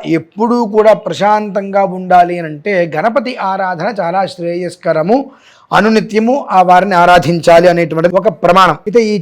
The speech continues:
చండీ వినాయక అనేటువంటిది రెండూ కూడా కలియుగంలో ఎవరైతే కనుక చేస్తూ ఉంటారో వారికి ఎప్పుడూ కూడా విజయలక్ష్మి వెంటే ఉంటుంది అనేటువంటిది పెద్దల నుడి. అయితే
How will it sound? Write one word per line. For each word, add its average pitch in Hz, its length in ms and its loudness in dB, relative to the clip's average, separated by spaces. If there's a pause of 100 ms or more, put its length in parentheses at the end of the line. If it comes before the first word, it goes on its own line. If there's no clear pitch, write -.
(140)
చండీ 220 460 -2
వినాయక 214 520 0
అనేటువంటిది 202 720 -4
రెండూ 196 480 0
కూడా 180 380 0
కలియుగంలో 196 640 -4
ఎవరైతే 185 540 -4
కనుక 175 380 -6
చేస్తూ 165 280 -6
ఉంటారో 160 380 -2 (520)
వారికి 196 400 4
ఎప్పుడూ 226 520 -2
కూడా 220 200 2
విజయలక్ష్మి 214 1000 0
వెంటే 196 520 4
ఉంటుంది 180 600 2
అనేటువంటిది 175 760 -2
పెద్దల 170 500 -2
నుడి. 143 300 -6 (640)
అయితే 160 540 -4